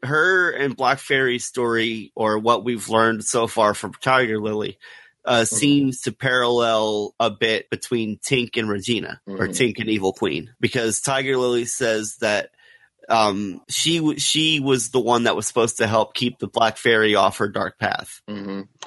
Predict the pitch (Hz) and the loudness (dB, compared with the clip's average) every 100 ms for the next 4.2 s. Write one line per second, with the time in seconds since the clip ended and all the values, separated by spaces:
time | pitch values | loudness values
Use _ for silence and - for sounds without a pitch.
0 | - - - 110 135 - 131 113 107 127 | -20 -20 -8 0 0 2 2 2 2 2
1 | 110 110 110 - 123 123 110 107 95 139 | 4 2 0 0 0 2 0 2 4 4
2 | 104 101 101 104 135 117 107 104 107 110 | 2 0 -2 -4 0 2 2 0 -6 -8
3 | 110 110 - 120 113 107 - 123 113 107 | -2 -2 2 2 4 0 -2 2 4 4
4 | 110 | 2